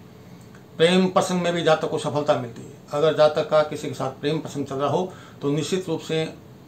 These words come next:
इस महादशा में इसी की अंतर्दशा आने पर, यानी शुक्र ग्रह की महादशा में शुक्र की अंतर्दशा आने पर जातक को प्रेम प्रसंगों में सफलता प्राप्त होती है। जातक अपने स्वयं के रखरखाव यानी अपने सजने धजने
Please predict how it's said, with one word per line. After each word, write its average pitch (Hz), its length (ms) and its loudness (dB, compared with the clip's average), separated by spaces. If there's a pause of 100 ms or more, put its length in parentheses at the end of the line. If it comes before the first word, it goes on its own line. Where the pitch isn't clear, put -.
(420)
इस 196 220 2 (300)
महादशा 156 520 0
में 156 260 -2 (360)
इसी 165 220 -4
की 185 120 -2
अंतर्दशा 151 400 0
आने 139 160 0
पर, 156 180 -4
यानी 143 180 -4
शुक्र 185 420 -4 (440)
ग्रह 151 140 2
की 160 140 -4
महादशा 151 400 0
में 151 140 -2
शुक्र 165 260 -6
की 170 180 -6
अंतर्दशा 147 400 -4
आने 143 140 -2
पर 143 200 -2
जातक 131 340 -6
को 160 120 -2 (100)
प्रेम 151 240 -4
प्रसंगों 139 420 -6
में 165 260 -2 (560)
सफलता 160 460 2
प्राप्त 123 260 -2
होती - 180 -14
है। - 1200 -18
जातक 156 480 2 (400)
अपने 190 440 4
स्वयं 185 340 2
के 185 120 2
रखरखाव 156 460 6
यानी 156 160 2
अपने 151 300 0
सजने 156 380 -2
धजने 147 380 -2